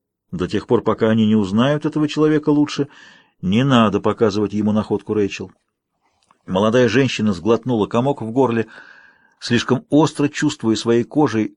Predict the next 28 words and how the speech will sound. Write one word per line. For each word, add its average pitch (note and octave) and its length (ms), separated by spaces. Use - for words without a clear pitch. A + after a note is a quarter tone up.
жар G2 320
ладони G2+ 400
Грея. F#2+ 340
Освободив G#2 600
руку, B2 260
она G#2 180
положила G2+ 380
ее F#2+ 140
на F#2+ 100
стол. C3 340
Бойл D#3+ 400
не F3 120
заметил D3+ 460
этого G#2 200
немого G#2+ 340
разговора. A2 500
"Этот C#3+ 380
символ F3 520
определенно A#2+ 520
языческий. - 840
Вот, A3+ 280
позвольте F3+ 460
вам F3+ 160
показать". E3+ 500
Обмакнув A2 520
палец G#2+ 320
в - 120
пиво, D#3 320